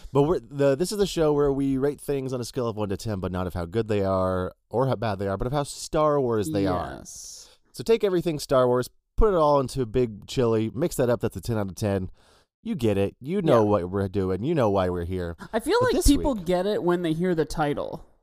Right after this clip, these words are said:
Speaker 2: A lot of times if I
Speaker 1: Yeah.
Speaker 2: tell some person who, uh, didn't know about the show, I'll be like, "It's called How Star Wars Is It?" And they'll go, "Oh, I get it." <laughs>
Speaker 1: I, I, I had that rec-, I had that recently where w-, my, my Charlie's, one of Charlie's friends,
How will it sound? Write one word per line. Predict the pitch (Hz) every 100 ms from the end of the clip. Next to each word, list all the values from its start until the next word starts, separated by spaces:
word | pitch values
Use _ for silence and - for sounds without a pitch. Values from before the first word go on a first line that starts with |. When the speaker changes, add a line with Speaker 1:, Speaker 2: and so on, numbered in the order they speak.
| _ _ -
Speaker 2:
A |
lot | 196 220
of | 233
times | 233 226 208
if | 202 220
I |
Speaker 1:
Yeah. | 190
Speaker 2:
tell | 208 196 190 185
some | - 185 180 185
person | 180 170 175 170
who, | 170 165 160 - _ _
uh, | 90 87 160
didn't | 165 160 139
know | 156
about | 151 143 160
the |
show, | - 170 156 151 151
I'll | - 151
be |
like, | 156 147
"It's | 160
called | - 190
How | 185
Star | 185 190 175
Wars | 180 165
Is | 156 147
It?" | 113
And | 165
they'll | 156
go, | 170
"Oh, | 254 214
I | 220
get | 175
it." | 175 185
<laughs> | - 277 - 440 - - - - - 381 -
Speaker 1:
I, | 147 147
I, | 143 180 147
I |
had | 165 151
that | 139
rec-, | 127 143 143
I | 123
had | 139
that | 135
recently | 120 135 - 113
where | 101 101 98 95
w-, | 101 107
my, | 110 104 101 98 95 95 92 85 85
my | 98 113 113 90
Charlie's, | - 135 139 101 95 90 -
one | 104 95
of |
Charlie's | 123 160 123 87
friends, | 92 80 76 80 -